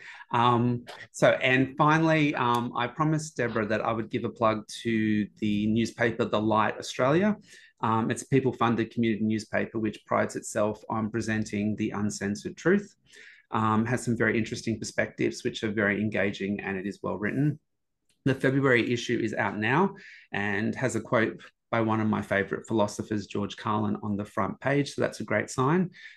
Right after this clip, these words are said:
Um, I've posted a link, uh, to the website in the video description below. Um, I think it's free. I managed to access it free, but sometimes I, without realising it, do slightly dodgy things and access things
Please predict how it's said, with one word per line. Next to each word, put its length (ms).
Um, 260
I've 160
posted 360
a 20
link, 320
uh, 160
to 180
the 100
website 760
in 160
the 60
video 320
description 580
below. 460
Um, 460
I 80
think 260
it's 180
free. 380
I 120
managed 400
to 100
access 500
it 140
free, 240
but 180
sometimes 500
I, 260
without 360
realising 540
it, 140
do 120
slightly 380
dodgy 380
things 320
and 100
access 460
things 380